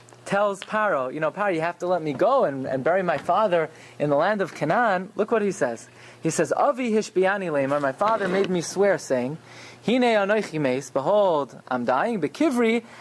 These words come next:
asher karisi li be'eretz Canaan, in the kever, in the grave, that I, karisi li, shama tikbareni,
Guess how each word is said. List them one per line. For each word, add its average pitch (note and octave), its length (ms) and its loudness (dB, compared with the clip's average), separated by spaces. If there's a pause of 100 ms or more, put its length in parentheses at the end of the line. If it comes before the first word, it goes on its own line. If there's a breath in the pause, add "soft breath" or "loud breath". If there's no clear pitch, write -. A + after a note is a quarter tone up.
(160 loud breath)
asher D#3+ 440 -2
karisi A#3 680 0
li B3 160 2
be'eretz G#3+ 380 2
Canaan, G3 500 0 (340 loud breath)
in G3 180 2
the F3+ 140 2
kever, G#3+ 800 0
in F3 120 0
the D#3+ 80 0
grave, D#3+ 500 2
that F3 200 4
I, G#3+ 600 2 (480)
karisi A#3+ 720 0
li, C4 360 4 (760 loud breath)
shama E4+ 560 0
tikbareni, F3 720 0